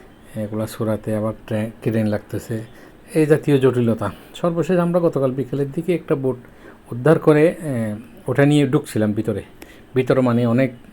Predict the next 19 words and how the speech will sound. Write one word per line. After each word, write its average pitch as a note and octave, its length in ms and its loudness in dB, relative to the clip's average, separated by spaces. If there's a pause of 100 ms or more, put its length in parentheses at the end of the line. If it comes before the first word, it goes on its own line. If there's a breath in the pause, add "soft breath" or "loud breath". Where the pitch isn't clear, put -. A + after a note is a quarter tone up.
(300)
ভিতরে, B2 300 0
প্রায়, A2+ 320 -2 (600 loud breath)
এ, G#2+ 220 -8
দেড় A#2+ 160 2
দুই A#2 260 0
ঘন্টা C3 400 2
পর্যন্ত A#2+ 340 -2
সালা-, A#2+ 360 -2
সালা-, A2+ 1600 -10
গেছি C3 300 2
আমরা। C3 240 0 (880 loud breath)
এ, G#2+ 380 -6 (180)
যেখানে F3+ 480 4
গেছি C#3 380 2
সেখানে D#3 680 2 (760 loud breath)
আসলে D3+ 680 6
বাড়ি, B2+ 640 4
বাড়ি, B2 460 2 (540)
উম, B2 460 -6